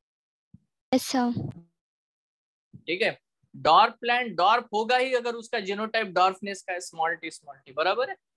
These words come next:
Speaker 1: यस sir।
Speaker 2: अब ये ऐसा हुआ कि डॉर्फनेस के जीनोटाइप होने के बावजूद बेटा प्लांट टॉल दिख रहा है, क्यों दिख रहा है?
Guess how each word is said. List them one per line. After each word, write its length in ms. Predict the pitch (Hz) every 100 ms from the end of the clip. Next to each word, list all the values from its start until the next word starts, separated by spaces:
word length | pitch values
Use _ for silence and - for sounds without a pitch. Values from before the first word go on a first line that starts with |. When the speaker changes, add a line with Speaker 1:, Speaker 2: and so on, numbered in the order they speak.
| _ _ _ _ _ _ _ - - _ _ _ - 262
Speaker 1:
यस 240 | 254 254
sir। 240 | - 233 226 - - - _ _ _ _ -
Speaker 2:
अब 120 | 139
ये 160 | 135 135
ऐसा 200 | 135 196
हुआ 320 | 165 127 143
कि 400 | 175 254 339 - _ _ _ _ _ _ _ _ _ _ _ -
डॉर्फनेस 640 | 151 175 220 - 302 -
के 200 | - 294
जीनोटाइप 600 | 214 240 262 269 269 233
होने 240 | 208 226 247
के 160 | 233
बावजूद 520 | 226 190 202 233 233 233
बेटा 240 | 262 262
प्लांट 500 | 226 226 220 226 220
टॉल 260 | 196 202 202
दिख 200 | 160 151
रहा 120 | 135
है, 200 | 110 - _
क्यों 160 | 175 175
दिख 160 | 165
रहा 140 | 165
है? 80 | 160